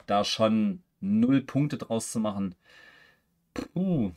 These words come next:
es könnte aber sein, und da bin ich jetzt noch nicht so ganz hinterher, dass man dann ab Platz fünfzehn bis Platz, Platz zehn aber auch ordentlich was leisten muss, ähm, dass du überhaupt Plus machst. Weil null, klar, ist geil, ist besser als minus sechzig. Ähm,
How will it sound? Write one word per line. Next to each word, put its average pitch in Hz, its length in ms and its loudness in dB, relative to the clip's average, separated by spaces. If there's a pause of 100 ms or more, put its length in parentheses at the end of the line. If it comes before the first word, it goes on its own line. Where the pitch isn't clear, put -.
(140)
es - 180 -12
könnte 190 280 2
aber 160 180 0
sein, 139 260 2
und 127 80 4
da 120 80 4
bin 147 180 -2
ich 143 100 -4
jetzt 127 140 -10
noch 120 100 0
nicht 123 160 -2
so 107 140 -4
ganz 127 260 0
hinterher, 127 560 0
dass 104 220 -6
man 104 200 0
dann 98 300 0
ab - 220 -8
Platz - 280 -10
fünfzehn 131 460 -4
bis 110 240 -4
Platz, - 400 -6 (140)
Platz - 320 -6
zehn 120 300 0
aber 98 220 -6
auch - 260 -12
ordentlich - 460 -2
was - 200 -10
leisten 104 500 -2
muss, 117 400 -2 (680)
ähm, 98 260 -2
dass 98 160 -2
du - 80 -6
überhaupt 92 460 -6
Plus 123 400 -4
machst. - 460 -6
Weil 92 220 -6
null, 131 520 4 (320)
klar, 101 260 0
ist - 160 -6
geil, 107 180 0
ist 135 160 -6
besser 107 220 -2
als 87 300 -10
minus 104 400 -2
sechzig. 165 580 -4 (460)
Ähm, 110 560 2